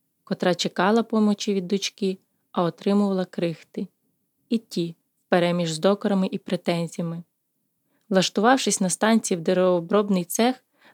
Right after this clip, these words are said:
Надя більше не хотіла гнути спину на всіх ще й дома.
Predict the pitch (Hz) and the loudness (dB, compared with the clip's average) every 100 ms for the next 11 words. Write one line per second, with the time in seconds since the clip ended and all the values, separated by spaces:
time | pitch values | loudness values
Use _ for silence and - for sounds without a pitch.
0 | - 190 185 180 202 202 214 214 226 233 | 0 0 2 0 0 2 4 4 2 -2
1 | 233 185 170 180 180 165 - 214 226 208 | 2 0 0 -2 -2 -2 -2 2 4 4
2 | 180 - - 214 - - 202 190 196 185 | 2 0 0 -2 -4 -2 0 2 0 0
3 | 170 | -2